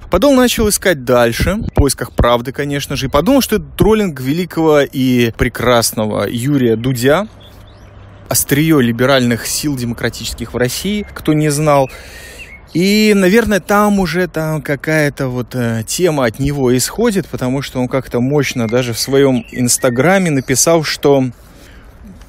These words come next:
"Ксюша, приди ко мне в программу". И Ксюша таки пришла. До программы мы еще доберемся. Я случайно напоролся на очень интересную,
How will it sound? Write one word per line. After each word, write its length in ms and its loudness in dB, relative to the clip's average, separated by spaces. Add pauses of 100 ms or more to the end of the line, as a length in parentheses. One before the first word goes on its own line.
(120)
"Ксюша, 640 0 (400)
приди 320 0
ко 120 -2
мне 120 -4
в 80 -8
программу". 460 4
И 160 -4
Ксюша 400 -2
таки 220 -6
пришла. 540 0 (720)
До 120 0
программы 480 2
мы 160 0
еще 160 -2
доберемся. 640 0
Я 540 -2
случайно 720 0
напоролся 840 -2
на 560 0 (880)
очень 300 -2
интересную, 800 -4